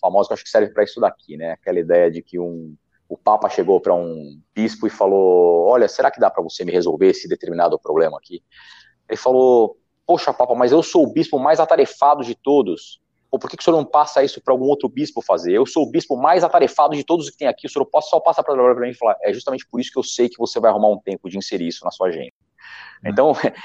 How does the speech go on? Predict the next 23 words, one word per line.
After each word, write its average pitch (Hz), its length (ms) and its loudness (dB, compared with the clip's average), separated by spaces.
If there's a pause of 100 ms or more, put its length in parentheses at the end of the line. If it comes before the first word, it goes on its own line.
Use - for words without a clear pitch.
(160)
é - 60 2
aquela 160 240 2
coisa 147 320 4
de 127 120 -6
que 135 460 0 (100)
quando 143 200 -2
você, 131 360 -2 (520)
às - 140 0
vezes, 180 100 2
quanto 160 220 -2
mais 202 160 2
coisa 170 180 2
você 135 140 -2
tem 139 120 -2
pra 123 100 -4
fazer, 131 380 0 (500)
mais 165 220 4
bem 156 100 2
organizada 123 440 2
é - 20 -4
a - 40 -16
tua 107 120 2
agenda. 80 300 -8